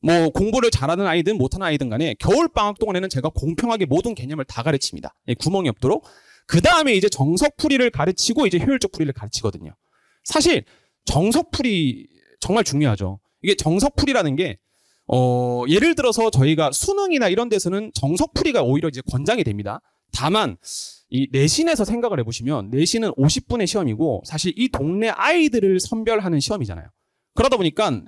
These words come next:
이론적으로 따졌을 때, 어, 그냥 정석적으로만 문제를 푼다 했을 때 오십 분 안에 푸는 게가 사실 쉽지가 않습니다. 그러다 보니까 제 입장에서는 이제 효율적 풀이도 가르치게 되는 거거든요.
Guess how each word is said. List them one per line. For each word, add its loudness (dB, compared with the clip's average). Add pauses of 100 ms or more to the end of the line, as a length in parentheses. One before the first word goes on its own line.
이론적으로 2
따졌을 0
때, 0 (400)
어, 2
그냥 2
정석적으로만 2
문제를 2
푼다 -2
했을 -2
때 -2
오십 2
분 -2
안에 0
푸는 -8
게가 0
사실 -2
쉽지가 -2
않습니다. -6 (360)
그러다 2
보니까 0
제 0
입장에서는 0
이제 2
효율적 2
풀이도 0
가르치게 -4
되는 -4
거거든요. -8